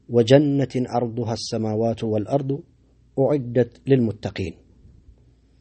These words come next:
ከጌታችሁ ወደ ሆነችም ምህረት፣ ስፋቷ እንደ ሰማይና ምድር ወደ ሆነች ገነት አላህን ለሚፈሩ የተዘጋጀች ስትሆን፣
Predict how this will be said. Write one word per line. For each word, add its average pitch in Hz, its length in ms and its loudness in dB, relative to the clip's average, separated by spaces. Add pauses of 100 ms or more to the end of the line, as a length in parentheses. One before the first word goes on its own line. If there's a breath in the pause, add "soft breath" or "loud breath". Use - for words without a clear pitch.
(640 soft breath)
ከጌታችሁ 156 920 2 (220)
ወደ 127 160 0
ሆነችም 123 600 -2
ምህረት፣ 113 420 -4 (560)
ስፋቷ 139 480 -2 (340)
እንደ 131 300 2
ሰማይና 127 580 -2 (140)
ምድር 113 340 2
ወደ 117 280 0
ሆነች 135 560 -6
ገነት 135 440 0 (760 soft breath)
አላህን 135 600 6
ለሚፈሩ 135 540 4 (580 soft breath)
የተዘጋጀች 127 800 4
ስትሆን፣ 156 600 0